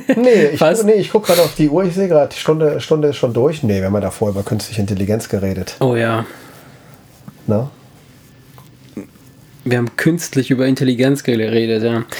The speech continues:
Speaker 1: Ähm, ja. Dann würd ich sagen,
Speaker 2: Ja. Beenden wir das Ganze.
Speaker 1: Beenden wir das Ganze und, äh, begeben uns an die Maschinerie und sehen zu, dass wir hier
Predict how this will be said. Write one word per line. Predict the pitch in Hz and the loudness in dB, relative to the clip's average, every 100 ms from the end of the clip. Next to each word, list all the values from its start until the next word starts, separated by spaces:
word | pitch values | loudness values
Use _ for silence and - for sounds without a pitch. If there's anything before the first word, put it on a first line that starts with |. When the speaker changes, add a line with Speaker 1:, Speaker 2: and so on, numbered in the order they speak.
| - - - - | -12 -14 -10 0
Speaker 1:
Ähm, | 139 135 135 131 127 131 - - | 2 4 2 2 0 -4 -6 0
ja. | 196 208 - - _ - - - - - - - - _ - - - | 0 0 -4 -14 _ -20 -20 -20 -20 -20 -20 -20 -20 _ -20 -12 -4
Dann | 113 123 147 147 - | -2 0 -2 -4 0
würd | 135 | 0
ich | 131 | 2
sagen, | 135 131 127 127 131 | 2 2 2 0 0
Speaker 2:
Ja. | 220 202 - - - - - - - - - - - - | 0 -2 -6 -20 -20 -20 -20 -20 -20 -20 -20 -20 -10 0
Beenden | 165 202 | 2 4
wir | 131 | 0
das | - | 2
Ganze. | 107 104 | 0 0
Speaker 1:
Beenden | 120 165 226 | 2 2 4
wir | 214 | 2
das | 190 | 2
Ganze | 196 202 196 180 | 2 0 2 2
und, | 160 160 143 | 2 0 0
äh, | 143 151 147 147 139 - - - - - | 0 2 4 2 0 -6 -18 -18 -20 -6
begeben | - 135 208 196 | 0 2 4 4
uns | 170 180 160 156 | 2 2 0 0
an | 156 156 | 2 2
die | 151 139 135 | 4 2 2
Maschinerie | 135 139 - 147 135 156 156 170 170 - - - - | 0 0 2 2 2 0 0 0 -4 -12 -20 -20 -6
und | 135 | -4
sehen | 131 139 135 | 0 0 0
zu, | 143 135 | 0 0
dass | 123 - | 0 -2
wir | 123 | -2
hier | 123 123 120 123 | 0 0 -2 -4